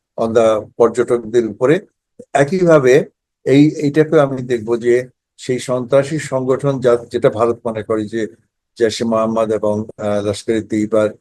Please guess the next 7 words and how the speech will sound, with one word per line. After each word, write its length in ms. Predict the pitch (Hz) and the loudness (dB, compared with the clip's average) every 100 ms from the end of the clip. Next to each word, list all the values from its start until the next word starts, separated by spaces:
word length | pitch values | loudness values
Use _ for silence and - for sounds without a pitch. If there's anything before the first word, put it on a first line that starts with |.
| _ _ _ - | _ _ _ -4
আহ, 360 | 107 101 101 - _ _ | -4 -4 -10 -20 _ _
সংগঠনগুলো, 920 | - 113 113 110 117 110 107 110 135 - _ - - | -12 -8 -4 -4 -4 -6 -2 -2 -2 -8 _ -4 2
তাদের 380 | 135 139 180 | 4 8 6
যেসব, 480 | 156 147 - 147 139 135 - | 6 -2 2 2 2 -4 -8
আহ, 320 | 117 110 104 | -2 0 -2
ঘাঁটিগুলো 500 | - 110 123 123 117 | -4 -8 -6 -2 2
আছে, 300 | 107 98 - | 2 0 -6